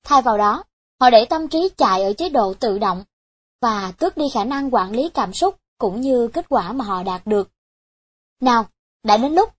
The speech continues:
bạn phải làm chủ cảm xúc của mình. Và để làm được điều đó, trước hết, bạn cần phải học cách điều khiển dáng vẻ điệu bộ của bạn. Điều khiển dáng vẻ điệu bộ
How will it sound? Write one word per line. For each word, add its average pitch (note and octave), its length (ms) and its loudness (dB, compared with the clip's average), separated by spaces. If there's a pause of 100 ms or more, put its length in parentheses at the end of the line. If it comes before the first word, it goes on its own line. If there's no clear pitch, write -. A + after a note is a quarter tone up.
(140)
bạn G#3+ 260 2
phải C#4+ 100 -2
làm A#3 180 -2
chủ F#3+ 200 -2
cảm G#3+ 240 -6
xúc G#4 220 -4
của C4+ 100 -2
mình. B3 220 0 (720)
Và G#3+ 300 0
để A3 140 -2
làm B3 200 -2
được G#3 160 -4
điều A3 140 -2
đó, G3+ 320 -4 (320)
trước E4+ 160 -6
hết, D#4 240 -4 (300)
bạn F#3 240 -6 (120)
cần G#3+ 280 -2
phải G3+ 140 -8
học A3+ 280 -4 (1000)
cách A4 240 2
điều C4 240 2
khiển G3+ 460 -4
dáng D4 300 0
vẻ G#3 400 0
điệu A3+ 260 0
bộ G3 340 -2 (160)
của G3 200 -2
bạn. G#3 300 -6 (840)
Điều A#3+ 180 0
khiển G#3+ 340 -2
dáng C4+ 240 -2
vẻ A3+ 140 2
điệu A#3 180 -4
bộ G3 280 -2